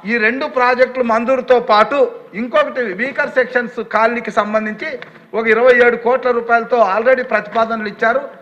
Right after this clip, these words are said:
అవి కూడా గవర్నమెంట్లో పెండింగ్ ఉన్నాయి. ఈ మూడు ప్రాజెక్టులు ఇవ్వగలిగితే మొత్తము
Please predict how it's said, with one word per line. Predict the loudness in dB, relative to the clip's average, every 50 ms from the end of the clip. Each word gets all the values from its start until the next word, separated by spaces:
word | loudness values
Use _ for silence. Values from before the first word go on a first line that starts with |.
| -20 -16 -4 -2
అవి | 0 0 2
కూడా | 2 2 2
గవర్నమెంట్లో | 2 2 2 2 2 2 0 -2 -6 -6 -6 -6 -6
పెండింగ్ | -4 -4 -4 -4 -4 -6 -6 -6
ఉన్నాయి. | -4 -2 -2 -2 -2 -4 -6 -10 -20 -20 -20 -16 -10 -8
ఈ | -6
మూడు | -6 -4 -4 -4 -4 -4 -6
ప్రాజెక్టులు | -6 -4 0 2 2 4 4 2 0 0 -2 -6
ఇవ్వగలిగితే | -4 -2 -2 0 0 0 0 0 -2 0 2 4 4 2 0 -4 -10 -18 -20 -20 -20 -18
మొత్తము | -10 -6 -4 -4 -4 -6 -4 -2 0 0 2 2 0 0 -2